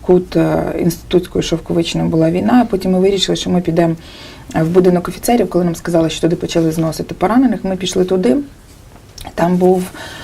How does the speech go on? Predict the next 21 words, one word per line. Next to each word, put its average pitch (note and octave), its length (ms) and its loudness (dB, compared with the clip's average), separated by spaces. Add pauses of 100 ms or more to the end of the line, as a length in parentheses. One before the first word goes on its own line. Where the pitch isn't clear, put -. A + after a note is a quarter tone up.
(300)
е, E3+ 140 6 (140)
керував F3+ 440 2
медичною E3+ 440 2
службою E3 680 2
Олег A#3 260 4
Мусій, G#3 260 0
який F#3 240 2
зараз E3+ 320 2 (280)
є E3 260 2
міністром F3 460 0 (380)
охорони E3 380 0
здоров'я, F#3 380 2
з E3+ 60 0
яким F3+ 240 -2
я E3+ 80 2
багато E3+ 340 -2
років E3 280 -4
знайома, E3+ 500 0
тому E3 180 -2
що E3 140 -4
він E3 180 0